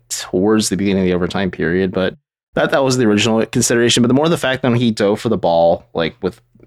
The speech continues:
and about towards the end of the fourth quarter, like, when the Cavs were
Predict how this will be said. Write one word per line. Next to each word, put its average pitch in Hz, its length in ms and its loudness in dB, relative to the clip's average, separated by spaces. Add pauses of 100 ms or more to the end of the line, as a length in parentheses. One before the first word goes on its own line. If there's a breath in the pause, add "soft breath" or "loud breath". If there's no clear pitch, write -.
(120)
and 82 380 -2
about 113 260 -2
towards 160 260 0
the 110 100 0
end 98 120 0
of - 20 0
the 95 60 -2
fourth - 320 -4
quarter, 87 420 -2
like, 90 160 -2
when 98 80 -2
the 92 80 -2
Cavs 87 400 -4
were 87 240 -2